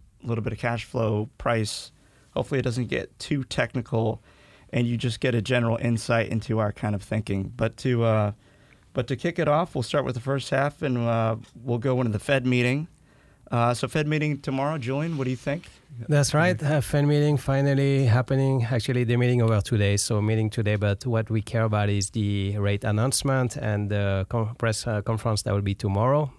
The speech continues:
Speaker 2: Uh, the market expectation have moved, uh, dramatically, actually. Uh, so as of today, the implied probability of one cut is only sixty-five percent. Uh, and there's a thirty-five percent chance of zero cut, but I guess it's coming pretty late,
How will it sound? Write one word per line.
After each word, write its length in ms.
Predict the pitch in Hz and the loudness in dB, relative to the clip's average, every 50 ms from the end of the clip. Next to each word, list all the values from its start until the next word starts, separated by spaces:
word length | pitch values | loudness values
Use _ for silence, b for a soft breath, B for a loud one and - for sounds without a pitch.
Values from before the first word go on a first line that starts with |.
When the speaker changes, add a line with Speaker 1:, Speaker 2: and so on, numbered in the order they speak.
| - _ | -12 _
Speaker 2:
Uh, 160 | - 113 107 | -2 -2 -2
the 140 | 104 104 113 | 0 0 0
market 580 | 120 131 135 135 127 - 147 139 131 131 - - | 2 2 2 0 0 0 0 0 0 -2 -2 -4
expectation 640 | 127 117 - - 120 104 - 127 120 - - 127 117 | -6 -6 -4 -4 -4 -4 -2 -2 -4 -2 0 0 0
have 260 | 110 104 107 101 107 | 2 2 0 0 0
moved, 280 | 110 113 110 110 101 | 0 2 2 2 2
uh, 180 | 104 104 98 95 | 2 2 2 2
dramatically, 680 | 95 101 101 98 101 107 113 113 - 117 101 - 113 107 | 0 0 0 2 2 2 0 0 -2 -4 -2 0 0 2
actually. 580 | 101 98 101 - 110 101 98 98 98 98 92 - - | 2 2 0 0 -2 0 2 2 0 0 -2 -4 -6
Uh, 380 | - 101 98 95 95 92 92 95 | -6 -4 -2 -2 0 -2 -2 -2
so 180 | - - - | -2 -2 0
as 120 | 104 98 107 | 0 0 2
of 180 | 107 104 - | 0 -2 -2
today, 480 | - - 107 104 110 107 107 104 104 107 - B B B B B B B | -2 -4 -2 0 2 2 2 0 0 -2 -6 B B B B B B B
the 80 | - 113 | 0 2
implied 380 | 113 113 110 - 117 117 113 - | 2 2 2 0 0 0 0 0
probability 460 | - 110 104 110 110 107 - - 113 | 0 0 2 2 0 -2 0 -2 -2
of 180 | 104 - - | -2 -2 -4
one 240 | - 104 104 101 104 | -2 0 0 0 0
cut 320 | - - 110 101 101 - - | 0 0 0 0 0 -2 -2
is 280 | 98 98 98 92 90 98 | -2 0 0 0 0 0
only 320 | 95 98 104 107 101 95 | 0 2 2 2 2 2
sixty-five 680 | - - - 113 - - - 95 - - 107 107 113 - | 0 0 -2 -2 -6 -4 -6 -6 -2 0 0 0 0 0
percent. 400 | 98 98 - - 90 90 101 110 - B B B B B B B B B B B - | -2 -4 -2 -4 -6 -6 -6 -8 -12 B B B B B B B B B B B -2
Uh, 40 | 107 | -2
and 640 | 101 98 98 98 98 98 104 104 104 98 98 98 - - _ - _ _ _ | 0 0 0 0 0 0 0 0 0 0 -2 -4 -6 -8 _ -20 _ _ _
there's 260 | 107 101 110 104 98 | -4 -2 0 0 0
a 60 | 98 | 0
thirty-five 340 | - - 107 101 - 104 92 | 0 0 0 0 0 0 -4
percent 240 | - - 101 95 92 | -2 -2 -2 -2 0
chance 240 | - 104 101 101 - | 0 0 -2 0 0
of 140 | 98 98 | 0 2
zero 240 | 101 98 120 123 107 | 2 2 2 2 0
cut, 320 | 98 - - 101 95 - - - | -2 -2 -2 -4 -4 -4 -6 -4
but 160 | - 104 101 | -2 0 2
I 80 | 98 104 | 2 0
guess 480 | 98 107 117 110 110 110 104 - - - | 0 0 0 0 2 0 0 -2 -4 -4
it's 240 | - 120 - - | -6 -4 -4 -4
coming 320 | - - 143 135 131 117 110 | -2 -2 0 0 0 0 0
pretty 260 | - 135 135 135 123 | 0 0 0 2 2
late, 400 | 117 120 117 120 131 127 - - | 2 2 2 2 0 -2 -6 -12